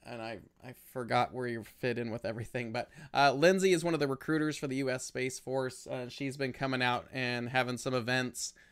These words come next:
um, just being there. Um, we've gotten to know her pretty well. She's a big part of the outreach community now.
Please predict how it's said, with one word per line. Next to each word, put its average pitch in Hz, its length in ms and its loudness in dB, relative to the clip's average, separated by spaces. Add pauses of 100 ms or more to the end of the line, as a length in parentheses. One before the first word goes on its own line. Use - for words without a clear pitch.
(300)
um, 117 480 2 (480)
just 131 260 -4
being 139 340 2
there. 147 460 0
Um, 123 280 -2
we've 127 160 -4
gotten 127 260 2
to 127 60 -4
know 127 240 2
her 131 100 4
pretty 135 280 -2
well. 139 440 4
She's 120 460 -6 (180)
a 131 80 -4
big 135 320 0
part 139 280 0
of 120 180 -2
the 120 180 -4
outreach 143 420 0
community 147 520 -2
now. 143 400 -2